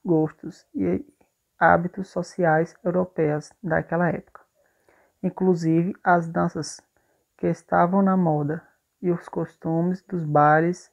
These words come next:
frequentes. Durante todo o século passado, qualquer evento era motivo para, para um baile.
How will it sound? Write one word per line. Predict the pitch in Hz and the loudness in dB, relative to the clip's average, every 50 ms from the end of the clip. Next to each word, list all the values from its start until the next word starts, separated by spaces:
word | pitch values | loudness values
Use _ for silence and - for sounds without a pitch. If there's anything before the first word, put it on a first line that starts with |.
| _ _ | _ _
frequentes. | - 185 180 180 - - 165 - - - - - - _ _ _ _ _ _ _ _ _ _ _ _ _ _ _ _ _ _ _ _ _ | -2 -2 -2 -2 -2 -8 -14 -14 -16 -18 -20 -20 -20 _ _ _ _ _ _ _ _ _ _ _ _ _ _ _ _ _ _ _ _ _
Durante | - 196 202 226 240 240 - - | 2 4 4 6 4 2 0 -4
todo | - 208 196 185 180 | -2 -2 0 0 -2
o | 175 | -4
século | - - - 165 165 165 165 170 165 165 | -4 -2 0 0 2 0 0 -6 -12 -10
passado, | _ - 165 156 - - - 147 147 147 156 160 180 202 202 _ _ _ _ _ _ _ _ - | _ -6 -6 -6 -6 -6 -6 -4 -2 -2 -2 -2 -4 -6 -8 _ _ _ _ _ _ _ _ -6
qualquer | - 180 180 180 - - - - 220 190 | -2 -2 -2 -2 -2 -2 0 2 2 0
evento | 175 175 175 175 180 175 - - - _ - | 0 -2 -2 -2 -2 -4 -6 -10 -20 _ -4
era | 180 180 185 | -2 0 2
motivo | 185 180 175 170 170 - - 170 165 175 180 | 2 2 2 0 -2 -4 -4 -4 -4 -4 -4
para, | - 170 165 170 165 165 - _ _ _ _ _ _ _ _ _ _ | -2 -2 0 0 0 -2 -6 _ _ _ _ _ _ _ _ _ _
para | - 165 165 170 180 208 - - | -2 0 2 2 2 0 -2 -4
um | 202 214 226 | -4 0 2
baile. | 185 165 160 170 165 - - | 4 4 4 2 0 -4 -8